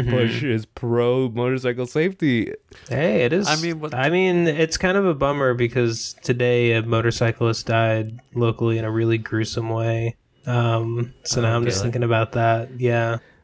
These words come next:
Speaker 2: Heath Ledger would have s-, saved him. <laughs> Heath Ledger's Joker, sorry.
Speaker 1: Maybe. I
Speaker 3: Well,
Speaker 1: don't know. I
Speaker 3: how
Speaker 1: don't
Speaker 3: did
Speaker 1: think
Speaker 3: he,
Speaker 1: there was time.
Speaker 3: how'd he die?
Speaker 1: So you know the Skyway Bridge? Um, like that
Speaker 3: Yeah.
Speaker 1: really big bridge between Saint Pete and Sarasota.
Speaker 3: He drove
Speaker 1: Um, I
Speaker 3: off.
Speaker 1: think he was going down. No, he, di-, he, would, he didn't drove down. He, like,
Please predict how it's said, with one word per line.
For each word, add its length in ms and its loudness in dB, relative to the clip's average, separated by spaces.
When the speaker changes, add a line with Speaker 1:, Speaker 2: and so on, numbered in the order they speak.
Speaker 2:
Heath 220 -2
Ledger 280 4
would 120 4
have 80 -2
s-, 220 -8
saved 360 -2
him. 140 0
<laughs> 300 -20
Heath 140 2
Ledger's 400 2
Joker, 340 2
sorry. 240 -2
Speaker 1:
Maybe. 540 0
I 60 -6
Speaker 3:
Well, 240 0
Speaker 1:
don't 100 0
know. 80 0
I 60 0
Speaker 3:
how 60 0
Speaker 1:
don't 120 0
Speaker 3:
did 60 -8
Speaker 1:
think 120 0
Speaker 3:
he, 40 -2
Speaker 1:
there 100 0
was 160 -4
time. 440 -2
Speaker 3:
how'd 220 -6
he 120 -8
die? 340 -8
Speaker 1:
So 140 0
you 40 4
know 100 2
the 80 2
Skyway 440 0
Bridge? 500 -2
Um, 300 2
like 140 -4
that 80 0
Speaker 3:
Yeah. 100 2
Speaker 1:
really 220 2
big 240 -2
bridge 260 -2
between 400 -4
Saint 240 -4
Pete 100 -2
and 120 -6
Sarasota. 600 0
Speaker 3:
He 80 -10
drove 360 -2
Speaker 1:
Um, 220 0
I 20 0
Speaker 3:
off. 80 -2
Speaker 1:
think 160 0
he 80 2
was 160 0
going 320 0
down. 340 0
No, 220 2
he, 80 2
di-, 100 2
he, 80 0
would, 180 0
he 140 0
didn't 280 0
drove 280 0
down. 260 0
He, 120 2
like, 360 0